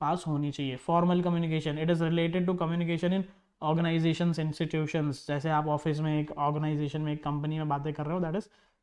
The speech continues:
formal communication। Informal communication, it is with friends and family। Communication could be direct or indirect। Direct is face to face and indirect is through any other medium। अगर सामने सामने हम बात कर रहे हैं डायरेक्ट कम्युनिकेशन नहीं, हम, मैंने आपको कुछ इन्फ-, मैसेज भेज दिया, that is indirect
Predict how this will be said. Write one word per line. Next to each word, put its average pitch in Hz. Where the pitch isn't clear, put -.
formal 165
communication। 151
Informal 175
communication, 160
it 165
is 160
with 165
friends 165
and 160
family। 156
Communication 180
could 175
be 175
direct 165
or 170
indirect। 156
Direct 156
is 165
face 160
to -
face 175
and 165
indirect 160
is 165
through 160
any 160
other 156
medium। 151
अगर 156
सामने 156
सामने 165
हम 165
बात 156
कर 170
रहे 170
हैं 175
डायरेक्ट 160
कम्युनिकेशन 156
नहीं, 156
हम, 151
मैंने 156
आपको 156
कुछ 156
इन्फ-, 151
मैसेज 156
भेज 151
दिया, 170
that 160
is 226
indirect 151